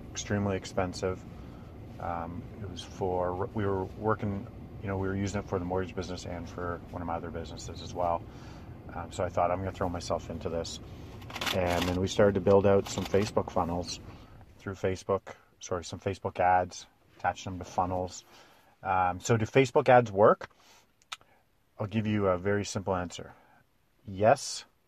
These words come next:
no, maybe. <laughs> Not what you were looking for, but, uh, let me explain it like this. If you're looking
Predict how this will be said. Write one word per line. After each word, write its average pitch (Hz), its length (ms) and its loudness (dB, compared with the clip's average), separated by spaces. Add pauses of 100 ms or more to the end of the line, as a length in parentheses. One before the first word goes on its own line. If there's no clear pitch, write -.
(760)
no, 95 480 4 (420)
maybe. 90 340 -8 (760)
<laughs> - 1400 -2
Not 143 320 12
what 165 180 12
you 160 60 8
were 151 120 12
looking 147 260 8
for, 127 340 10
but, 120 260 8 (400)
uh, - 160 0
let 147 140 8
me 175 80 4
explain 165 260 4
it 151 60 6
like 127 140 6
this. 120 280 2 (800)
If 127 220 0
you're 185 160 10
looking 180 480 6